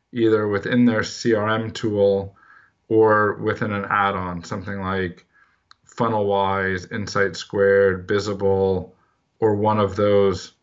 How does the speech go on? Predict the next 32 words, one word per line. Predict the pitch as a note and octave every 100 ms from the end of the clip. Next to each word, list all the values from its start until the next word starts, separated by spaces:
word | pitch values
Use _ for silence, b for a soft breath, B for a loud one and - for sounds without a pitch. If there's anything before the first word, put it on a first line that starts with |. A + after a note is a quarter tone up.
| -
you | G2
know, | F#2+
one | G#2 G#2+
of | G#2
those | G2+ G2 G2
other | G2 G2
tools | F#2+ A2+ A2 G#2 F2
to | G2
show | - G#2+ G2+ G2+ F#2+ F#2 B B B B
what | A2+ A2+ -
the | G#2
growth | A2+ A2 G#2+ G#2 G#2+
is | G2+ G2+ F#2 F#2
and, | F#2+ F2+
and | G2+ G2+
what | G#2 -
the | G2
gaps | A2 A2 A2 -
are, | G2+ F#2+ F#2+ F#2 B B B B _
and | A2 G#2+
then | G#2 G2+
match | G#2 G#2+ - A2
up | -
the | G#2
campaigns | - G#2 G2 - G2 G2+ F#2
from | G2 G2
the |
marketing | G2+ G2+ G2 G#2+ G2+
automation | F#2+ F#2+ A2+ A#2 G#2+ F2+
tool | - G2+ G2
to | F#2
say, | - G#2 G2 G2 F2+